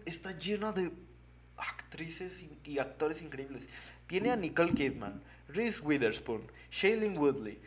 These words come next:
Zoe Kravitz, Laura Dern, Meryl Streep, Alexander Skarsgård, Adam Scott. Y ellos son, pues, incluso los niños están bastante bien.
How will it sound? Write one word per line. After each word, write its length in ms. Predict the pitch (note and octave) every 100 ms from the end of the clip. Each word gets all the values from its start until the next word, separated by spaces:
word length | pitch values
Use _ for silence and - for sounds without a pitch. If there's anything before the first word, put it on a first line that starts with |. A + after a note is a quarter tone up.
| -
Zoe 420 | - - A3+ G3
Kravitz, 600 | - C#3+ A2 G#2 F#2 - -
Laura 440 | C#3+ F#3+ G3+ G3
Dern, 440 | D3 B2+ A2+ G#2 A2 - -
Meryl 400 | - C#3 E3 E3
Streep, 480 | C3 - B2 G#2+ - - -
Alexander 640 | B2+ B2+ A#2+ F#3+ F#3 E3+
Skarsgård, 600 | C#3 - B2+ A#2 - G#2 - - -
Adam 340 | D#3+ F#3 F3 D3
Scott. 520 | - B2+ A2 - - - - - -
Y 160 | C3 C#3
ellos 300 | C#3+ D#3 D#3
son, 600 | D#3 C3+ C3+ C3+ C3+ C3+
pues, 380 | A2+ - - - - - - -
incluso 400 | F3+ F3+ A#3 D#4
los 200 | D4+ F3
niños 320 | E3 F#3+ A#3
están 520 | F3 - E3 F3 F3+ F3+
bastante 680 | F#3 F3+ E3+ F3+ E3 A#2 G#2 - - - - -
bien. 320 | B2+ B2+ F3+